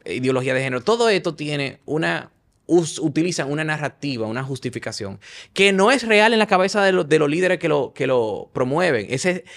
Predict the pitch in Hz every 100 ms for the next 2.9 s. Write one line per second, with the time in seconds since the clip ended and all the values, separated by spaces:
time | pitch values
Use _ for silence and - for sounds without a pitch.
0 | - - 147 202 196 175 - 165 214 196
1 | 196 196 202 202 190 160 139 104 156 170
2 | 92 - _ - - - 117 135 175